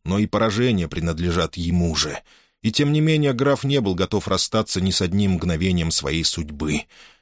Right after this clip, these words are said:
Солнце неторопливо опускалось к горизонту, суля скорую тёплую и ласковую весну, отрицавшую всякую зимнюю непогоду, превращавшую её в какое-то смутное воспоминание, как если бы зимы не было вообще.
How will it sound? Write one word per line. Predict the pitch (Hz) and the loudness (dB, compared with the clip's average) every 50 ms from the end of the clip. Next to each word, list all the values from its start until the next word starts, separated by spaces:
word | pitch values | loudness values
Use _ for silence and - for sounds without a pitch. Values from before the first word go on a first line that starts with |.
| _ _ _ | _ _ _
Солнце | - - 65 80 95 104 - - - 104 104 92 - | -6 -4 -2 -2 -2 -2 -2 0 0 0 0 0 -2
неторопливо | - 85 92 - 92 90 85 - 98 - 87 85 | -2 -4 -2 -2 -2 -2 -2 -2 -2 0 0 0
опускалось | 80 - - - - - 90 82 85 85 76 | -2 -2 -4 -6 -4 -2 -2 -2 0 -2 -4
к | 85 | -4
горизонту, | 85 82 87 85 87 78 78 107 120 123 120 110 - 101 92 87 80 - | -4 -4 -2 -2 -2 -2 0 0 2 2 0 0 0 0 0 0 -2 -4
суля | - - 92 90 87 87 | -4 -2 0 0 0 0
скорую | 87 - - - 95 87 90 87 82 | 0 0 -2 -2 -2 0 0 -2 -2
тёплую | - - 98 101 95 - 80 87 87 85 82 | -2 -2 -2 -2 -2 -2 -2 -2 0 0 -2
и | - 87 | -4 -4
ласковую | 85 82 87 87 - - - 87 82 87 85 85 | -4 -2 -2 -2 -2 -4 -4 -6 -4 -4 -4 -2
весну, | 85 95 87 - - 85 80 78 78 78 - - _ _ | -2 -2 0 -2 -2 -4 -6 -10 -10 -10 -12 -14 _ _
отрицавшую | _ - - - - 90 - - - 92 92 - - - 85 76 | _ -8 -6 -6 -8 -6 -4 -2 -2 -2 -2 -2 -4 -6 -4 -4
всякую | - - 87 87 - - 87 87 | -2 -2 -2 -2 -2 -4 -6 -4
зимнюю | 82 78 92 90 87 85 85 85 85 | -4 -2 -2 -2 0 0 0 0 0
непогоду, | 90 87 - - - - 82 80 78 76 73 78 76 - - - _ _ | 0 0 0 -2 -4 -4 -4 -4 -4 -4 -4 -4 -6 -6 -8 -16 _ _
превращавшую | - 92 80 73 - - - - 107 107 - - - 82 78 78 | -8 -6 -4 -4 -2 -2 -2 -2 -2 -2 -4 -4 -6 -6 -8 -8
её | 76 76 76 76 | -8 -6 -6 -8
в | - | -6
какое-то | - 87 80 - 92 85 - - | -8 -10 -8 -6 -6 -6 -2 -2
смутное | - - - 95 92 - - 80 80 82 | -2 -2 0 -2 -4 -4 -6 -6 -6 -6
воспоминание, | 82 90 - - - 92 95 98 92 82 73 73 73 76 73 73 - - _ - - - - - - _ | -4 -4 -4 -4 -2 -2 0 0 0 0 -2 -2 -4 -4 -6 -6 -8 -10 _ -18 -18 -18 -18 -18 -20 _
как | - 110 - - | -8 -4 -2 0
если | 135 - - | 0 0 0
бы | 117 107 117 | 0 0 0
зимы | 98 101 117 120 123 | 0 2 2 2 2
не | 120 113 117 123 123 | 2 2 2 2 0
было | 101 80 76 73 | 0 -2 -6 -8
вообще. | 73 76 78 - - - - - 82 76 - - | -6 -6 -6 -2 -2 -2 -2 -2 -4 -8 -10 -10